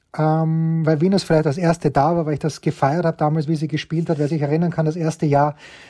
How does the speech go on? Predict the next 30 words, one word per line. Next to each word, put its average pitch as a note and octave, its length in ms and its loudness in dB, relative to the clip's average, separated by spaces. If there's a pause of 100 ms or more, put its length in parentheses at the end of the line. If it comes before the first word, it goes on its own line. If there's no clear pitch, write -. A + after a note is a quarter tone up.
(140)
wo E3 100 4
sie F3+ 120 2
ihre F3 180 4
Perlen F3 420 2
verloren D#3+ 480 2
hat D3+ 360 -2
aus D3 180 -6
den D3 220 -4
Haaren. C#3 340 2 (640)
Äh, - 80 -6
aber D3 420 2
es E3+ 80 0
war F#3 80 4
einfach F3+ 240 -2
aufregend, D3+ 480 -2
wie C3+ 60 -8
sie C3+ 100 -6
auf C#3 80 -4
die D3 120 -4
Tour A3 200 -2
gekommen F#3+ 340 0
ist. E3+ 100 0
Jetzt E3 120 0
ist E3+ 80 -6
sie F#3+ 80 -2
dreiundvierzig, D3 580 0
ist D#3+ 120 -2
immer F#3+ 240 -4
noch C#3+ 160 -4
da. F3 340 0